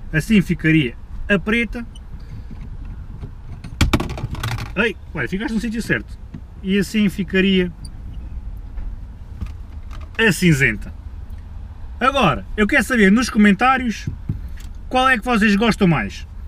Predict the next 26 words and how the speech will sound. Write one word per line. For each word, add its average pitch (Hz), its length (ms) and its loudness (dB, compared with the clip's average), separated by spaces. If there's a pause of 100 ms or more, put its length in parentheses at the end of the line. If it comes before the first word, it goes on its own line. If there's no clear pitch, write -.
(420)
Ah, 185 320 6
de - 80 -4
qualquer 247 240 2
maneira, 247 280 6
eu 185 60 6
vou 196 100 6
deixar 190 320 6
na, 196 380 8
na 185 260 6
descrição 185 580 4 (100)
o 190 160 6
link, 175 460 4 (100)
eh, 147 280 2
de 135 140 4
onde 165 160 8
mandei 160 300 8
vir, 220 300 2 (340)
tanto 175 260 4
esta 165 300 4
como 175 360 6
esta, 202 240 4
eles 180 180 4
têm 180 160 4
lá 170 340 4
as 143 120 4
duas. 220 400 0